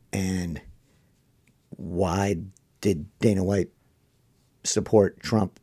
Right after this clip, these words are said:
who he had to know had racist policies and had made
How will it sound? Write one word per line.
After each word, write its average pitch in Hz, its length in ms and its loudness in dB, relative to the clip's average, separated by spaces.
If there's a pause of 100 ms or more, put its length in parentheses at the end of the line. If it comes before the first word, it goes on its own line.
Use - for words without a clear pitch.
who 101 240 -2
he 95 400 0
had 107 300 0
to 92 60 -6
know 95 380 -2 (540)
had 104 160 0
racist 98 400 0
policies 92 540 0
and 92 100 -8
had 95 180 0
made 90 240 -2